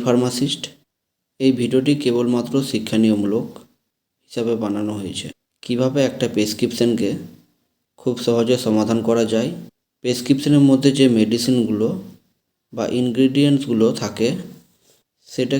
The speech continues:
কী কী কাজে ব্যবহার করা হয়, তার সাইড ইফেক্টস কী আছে, তার ডোজ কীভাবে দেওয়া হয়, কতদিন ধরে দেওয়া হয় এবং ডায়াগনোসিস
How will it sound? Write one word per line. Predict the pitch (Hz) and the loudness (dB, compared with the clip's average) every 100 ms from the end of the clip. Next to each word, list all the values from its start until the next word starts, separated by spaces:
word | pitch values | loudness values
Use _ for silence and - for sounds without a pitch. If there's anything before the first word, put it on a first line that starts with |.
| 135 | -2
কী | 131 | -2
কী | 135 139 | 0 2
কাজে | 131 123 120 | 2 2 2
ব্যবহার | 107 104 113 117 | 2 2 0 0
করা | 110 104 | 0 0
হয়, | 110 151 - - _ _ | -2 -4 -6 -16 _ _
তার | 120 120 | -6 -4
সাইড | - 113 113 | 2 2 2
ইফেক্টস | 123 131 127 - | 2 0 -2 -2
কী | 131 113 | 2 4
আছে, | 98 - 120 143 - - _ _ | 2 -2 -4 -6 -12 -20 _ _
তার | 123 110 110 | -4 -4 0
ডোজ | 123 131 - | 0 -2 0
কীভাবে | 123 120 120 107 | 0 2 2 2
দেওয়া | 104 101 | 2 0
হয়, | 107 113 - - _ _ _ _ _ _ - | 0 -2 -4 -14 _ _ _ _ _ _ -6
কতদিন | 123 117 127 139 135 | -4 0 2 4 4
ধরে | 127 123 | 4 2
দেওয়া | 113 107 104 | 2 0 -2
হয় | 117 151 - - _ _ _ _ _ _ _ _ - | -4 -6 -12 -20 _ _ _ _ _ _ _ _ -10
এবং | 113 127 131 113 | -2 0 2 2
ডায়াগনোসিস | 107 110 117 127 143 | 2 2 2 0 -2